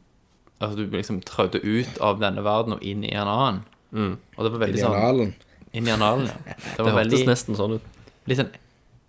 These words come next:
Speaker 1: tidvis ekkel følelse.
Speaker 3: Ja.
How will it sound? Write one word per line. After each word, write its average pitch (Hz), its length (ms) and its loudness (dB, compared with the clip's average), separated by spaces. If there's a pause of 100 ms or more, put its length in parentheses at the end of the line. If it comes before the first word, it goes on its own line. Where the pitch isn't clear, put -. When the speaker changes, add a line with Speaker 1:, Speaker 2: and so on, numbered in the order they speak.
(340)
Speaker 1:
tidvis 123 560 -2
ekkel - 400 -2
følelse. 95 460 0 (420)
Speaker 3:
Ja. - 140 -10